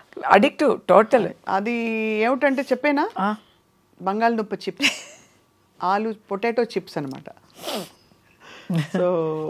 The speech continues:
Speaker 2: అది, but అ-, అసలు అన్‌బిలీవబుల్ ఫుడ్ అండి అది. పొటాటో చిప్స్ అందరికీ ఎవరికి ఇష్టం
Speaker 1: Actually
Speaker 2: ఉండదు
Speaker 1: దాంట్లో
Speaker 2: అనిపిస్తుంది. మ్మ్.
Speaker 1: అది ఒక స్టోరీ ఉంది.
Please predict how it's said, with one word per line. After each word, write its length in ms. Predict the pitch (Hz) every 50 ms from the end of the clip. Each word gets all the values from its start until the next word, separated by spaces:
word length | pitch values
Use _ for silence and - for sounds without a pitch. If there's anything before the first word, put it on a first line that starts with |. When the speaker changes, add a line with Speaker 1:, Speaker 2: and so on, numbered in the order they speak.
| - -
Speaker 2:
అది, 240 | - 175 190 208 - -
but 120 | 185 185 185 - - - - - - - - -
అ-, 180 | - 82 - - -
అసలు 200 | 170 160 190 185
అన్‌బిలీవబుల్ 680 | 175 190 214 202 233 226 240 247 247 247 214 226 233 220
ఫుడ్ 280 | - - - 208 190 196
అండి 180 | 196 175 143
అది. 240 | 139 - 156 233 330 - _ _ _ _ _ _ _ _ _ _ _ _ - -
పొటాటో 260 | 170 160 196 202 208 214
చిప్స్ 280 | 208 - 190 - -
అందరికీ 340 | 180 165 170 190 190 - 202
ఎవరికి 280 | 175 170 180 214 214 233
ఇష్టం 240 | 202 196 - 233
Speaker 1:
Actually 180 | 220 233 240 254
Speaker 2:
ఉండదు 60 | 226
Speaker 1:
దాంట్లో 380 | 190 190 170 165 165 - 170 165
Speaker 2:
అనిపిస్తుంది. 680 | 170 180 202 233 262 277 - _ - 156 147 151 - -
మ్మ్. 80 | - - _ - -
Speaker 1:
అది 260 | 185 175 180 180 170 165
ఒక 260 | 160 - 175 - 185
స్టోరీ 360 | 170 - - 180 190 233 269
ఉంది. 220 | 262 220 170 160